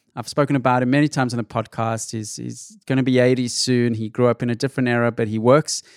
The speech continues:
with Manage Flitter, and I expose him to all these interesting ideas. And he read the book, and he, he, that's where he learned everything about the,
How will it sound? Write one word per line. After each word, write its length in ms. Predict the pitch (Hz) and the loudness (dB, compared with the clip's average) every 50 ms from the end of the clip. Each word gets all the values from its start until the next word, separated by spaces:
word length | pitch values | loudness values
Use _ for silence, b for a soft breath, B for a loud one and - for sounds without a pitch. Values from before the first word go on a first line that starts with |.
| b b | b b
with 80 | - 123 | -6 -4
Manage 340 | 127 127 123 120 123 113 - | -2 -2 0 -2 -4 -6 -8
Flitter, 360 | - - 127 120 120 120 117 | -6 -4 -2 0 2 2 0
and 260 | 117 117 120 117 113 | 0 0 -2 -4 -6
I 140 | 120 131 127 | -6 -6 -6
expose 440 | 127 - - - - 135 135 135 127 | -6 -6 -4 0 4 4 4 4 4
him 140 | 131 127 120 | 2 0 -2
to 140 | - - 127 | -2 0 0
all 160 | 127 131 131 | 2 2 2
these 180 | 127 127 117 117 | 2 0 0 -2
interesting 440 | 123 123 - 135 - - 127 123 | -4 -6 -6 -8 -8 -6 -4 -4
ideas. 260 | 123 117 120 120 120 117 | -4 -2 0 0 0 2
And 100 | 123 123 | 2 4
he 120 | 139 143 | 4 6
read 180 | 135 135 135 120 | 6 4 4 2
the 80 | 131 | 0
book, 260 | 113 - 127 120 - | -2 0 0 0 0
and 140 | - 123 117 | -2 -4 -2
he, 160 | 117 127 120 107 - | -2 -2 -2 -4 -4
he, 320 | 139 135 127 123 117 113 - | -4 -2 -2 -2 -2 -2 -2
that's 220 | - 127 123 - - | -2 -2 -2 0 0
where 120 | 139 123 | 0 2
he 140 | 120 135 143 | 4 4 6
learned 300 | 139 131 123 123 113 - | 6 4 2 2 -2 -4
everything 300 | 120 110 120 113 113 113 | -4 -2 -2 -2 0 -2
about 300 | 110 107 110 110 - - | 0 0 0 -2 -2 -2
the, 160 | 117 110 107 | -4 -6 -6